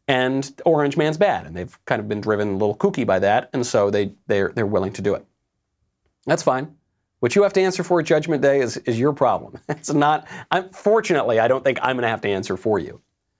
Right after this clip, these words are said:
The left can't understand that the other way.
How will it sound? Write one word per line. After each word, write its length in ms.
The 100
left 340
can't 200
understand 440
that 140
the 120
other 160
way. 300